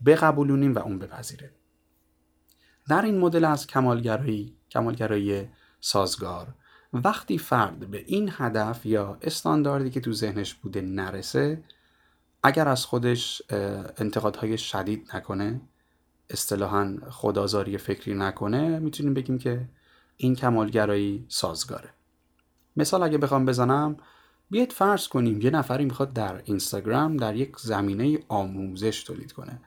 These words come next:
از خودش فیلم بگیره و اون موضوعات رو توضیح بده. یه موضوعی که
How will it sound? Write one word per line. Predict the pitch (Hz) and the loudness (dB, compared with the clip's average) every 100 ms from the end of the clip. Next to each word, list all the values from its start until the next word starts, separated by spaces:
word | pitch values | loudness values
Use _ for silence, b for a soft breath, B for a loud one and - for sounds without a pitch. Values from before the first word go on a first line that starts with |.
| b b b b b | b b b b b
از | - - | -2 0
خودش | 104 98 92 - | 0 0 -2 -4
فیلم | - 180 175 | 0 0 0
بگیره | 160 156 151 | 0 2 4
و | 135 | 4
اون | 120 120 120 131 | 2 0 -2 0
موضوعات | 127 113 107 113 117 | 2 2 2 -2 -2
رو | 123 | -4
توضیح | 113 101 107 - | 0 0 -2 -4
بده. | 101 - 156 | -12 -12 -8
یه | 196 | -2
موضوعی | 190 156 156 | 2 2 2
که | 147 147 | 0 0